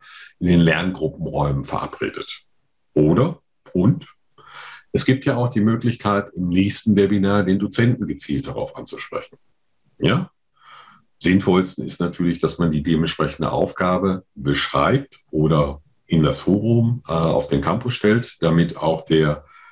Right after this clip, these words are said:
Dozent eine Möglichkeit hat, sich im Vorfeld damit zu beschäftigen. Ich glaube, das sind zwei ganz wichtige Gesichtspunkte, die bei der, äh, Prüfungsvorbereitung wichtig sind.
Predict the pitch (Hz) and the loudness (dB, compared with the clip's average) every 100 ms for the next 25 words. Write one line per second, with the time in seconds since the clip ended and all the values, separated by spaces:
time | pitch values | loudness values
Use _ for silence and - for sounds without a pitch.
0 | _ - - 107 - 80 71 67 - - | _ -4 0 0 -2 -4 -6 -6 -8 -8
1 | 69 67 76 73 - 78 76 - - 76 | -6 -4 -4 -6 -6 -8 -8 -12 -8 -6
2 | 76 78 78 - - 73 73 67 - - | -2 2 0 -2 -8 -2 -2 -2 -8 -6
3 | - - - - _ _ _ - - - | -6 -6 -8 -14 _ _ _ -20 -20 -20
4 | - _ _ _ _ _ _ _ _ _ | -20 _ _ _ _ _ _ _ _ _
5 | _ _ _ - - - - 101 120 107 | _ _ _ -20 -10 -4 -2 0 0 0
6 | 107 113 117 - 87 104 98 90 - - | 0 0 -2 -2 -2 0 -2 -4 -4 0
7 | 127 - 127 120 117 117 - 104 - - | 0 0 -4 -2 0 0 2 -2 -2 -2
8 | 101 104 101 107 101 101 98 - 95 92 | 2 2 2 2 2 2 -2 -8 -2 2
9 | 92 92 92 90 90 85 82 80 78 73 | 4 2 2 0 2 2 2 2 0 -4
10 | - 71 85 82 82 - - 92 90 - | -8 -6 -2 -2 -2 0 0 -2 -8 0
11 | 104 82 60 - - - - - - - | 0 0 -4 -6 -10 -16 -16 -14 -10 -8
12 | 92 - | -8 -10